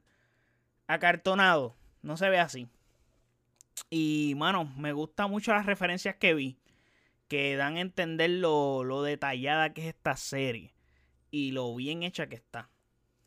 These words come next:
Por ejemplo, en una escena, Dustin dice, "Never tell me the odds". O sea, esto es una clara referencia a Star Wars cuando Han Solo le dice a, le dice eso a C three P O. Y eso está nice. Tiene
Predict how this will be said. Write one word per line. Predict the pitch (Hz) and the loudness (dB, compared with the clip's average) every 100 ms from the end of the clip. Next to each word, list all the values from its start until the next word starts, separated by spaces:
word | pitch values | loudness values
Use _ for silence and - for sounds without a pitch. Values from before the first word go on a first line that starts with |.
| _ _ _ _ _ | _ _ _ _ _
Por | - 151 | -4 0
ejemplo, | 147 151 170 156 - 123 117 _ _ _ | 2 2 0 -2 -10 -12 -12 _ _ _
en | 160 160 | -4 -2
una | 170 214 | 0 -2
escena, | 214 214 208 180 | 0 0 2 0
Dustin | 147 156 175 - 160 131 127 _ _ _ _ _ | 0 -2 -2 -6 -8 -8 -12 _ _ _ _ _
dice, | - 123 151 147 143 120 120 _ _ _ _ _ | -8 -2 -2 -2 -6 -8 -14 _ _ _ _ _
"Never | 135 143 165 175 185 | -10 -4 2 4 4
tell | 175 175 175 | 0 0 0
me | 185 190 175 | 0 -4 -2
the | |
odds". | 143 131 135 131 - - - _ _ _ _ | 2 2 2 0 -6 -18 -20 _ _ _ _
O | _ | _
sea, | 151 147 | 0 2
esto | 143 - | 0 -4
es | 190 | -4
una | 190 | -4
clara | 156 156 170 | -2 0 2
referencia | 180 185 180 180 190 | 0 -2 -4 -6 -6
a | |
Star | 185 - 156 | -6 0 2
Wars | 151 147 147 | 4 0 -2
cuando | 143 139 127 | -4 -4 -6
Han | 143 | -6
Solo | 143 165 165 165 | -4 -2 0 2
le | 156 | 2
dice | 147 151 165 160 | 0 -2 0 2
a, | 147 139 127 117 113 117 | 4 2 0 -2 -6 -8
le | 139 | -6
dice | 139 - | -6 -6
eso | 170 175 | -6 -4
a | |
C | 165 165 | -6 -6
three | 151 151 | -6 -6
P | 151 127 | -6 -8
O. | 113 _ _ _ _ _ | -12 _ _ _ _ _
Y | 143 | -14
eso | 147 | -12
está | - 165 | -4 -4
nice. | 147 147 - - | -2 -4 -8 -10
Tiene | 147 170 185 | -8 -6 -8